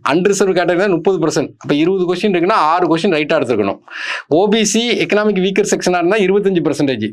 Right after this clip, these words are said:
இருபத்தஞ்சு பர்சன்ட் பார்த்தா அஞ்சு கொஸ்டின் கரெக்டா இருக்கணும். மத்தபடி எஸ் சி, எஸ் டி இருந்தா இருபது பர்சன்ட், நாலு கொஸ்டின் கரெக்டா இருக்கணும். அதே மாதிரி தான் டைப்பிங்ல அதே category தான். Next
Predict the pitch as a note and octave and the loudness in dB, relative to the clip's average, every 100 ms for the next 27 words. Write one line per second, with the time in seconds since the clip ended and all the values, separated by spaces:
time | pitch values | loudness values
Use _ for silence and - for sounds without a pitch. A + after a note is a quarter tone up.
0 | - D3+ F3+ G#3+ G3+ F3+ F3 E3+ G3+ D#3+ | -6 0 2 2 0 0 -2 0 0 0
1 | F3 F3 F3 G3 D3+ C#3+ D#3 G#2+ G#2 - | 0 0 0 0 0 0 0 0 -4 -6
2 | - - - - C#3+ D#3+ A3+ G#3+ F#3 F3+ | -12 -8 -8 -2 -2 0 0 2 0 0
3 | A#3+ G#3+ G3+ E3+ F#3+ G3 F3 E3+ C#3+ B2+ | -2 0 0 0 0 2 2 0 -2 -4
4 | A#2+ A#2 B2+ E3 D3+ C#3+ E3+ A#2+ G#2 A2 | -6 -2 0 2 0 0 0 -2 0 -2
5 | E2+ D#2+ - - - _ _ - - - | -4 -10 -12 -12 -16 _ _ -20 -20 -20
6 | - _ - D3 F#3+ G3+ A3 G3+ F3+ G#3+ | -20 _ -8 -2 2 2 0 0 0 0
7 | G#3+ G#3+ E3 F#3+ F#3 D3+ C#3 B2+ A2 G#2+ | 0 2 0 0 0 0 2 2 0 -4
8 | - - - - _ - - - _ _ | -10 -16 -18 -20 _ -12 -12 -14 _ _
9 | _ _ _ - - - - - - F3 | _ _ _ -20 -16 -14 -12 -8 -2 0
10 | F3 | 0